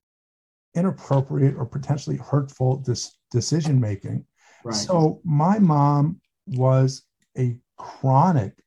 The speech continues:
Speaker 1: caretaker.
Speaker 2: Yes.
Speaker 1: And she was not a narcissist. Her whole idea of right or wrong was broken as a child. So in her mind,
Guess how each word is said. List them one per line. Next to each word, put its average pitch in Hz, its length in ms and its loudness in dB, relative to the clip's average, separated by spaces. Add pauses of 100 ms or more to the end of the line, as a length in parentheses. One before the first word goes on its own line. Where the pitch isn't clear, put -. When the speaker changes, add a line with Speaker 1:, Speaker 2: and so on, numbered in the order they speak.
(220)
Speaker 1:
caretaker. 139 600 -4 (440)
Speaker 2:
Yes. 110 400 -8
Speaker 1:
And 139 420 4 (120)
she 226 580 -4 (160)
was 139 200 -2
not 147 180 0
a 131 60 2
narcissist. 131 720 -2 (520)
Her 208 460 -6
whole 165 320 0
idea 151 400 2
of 120 160 0
right 143 220 2
or 147 80 -2
wrong 143 360 0
was 107 160 -4 (180)
broken 139 480 0 (480)
as 123 160 -2
a 113 80 -2
child. 156 640 -6 (320)
So - 340 -8
in 165 120 0
her 196 260 0
mind, 160 800 0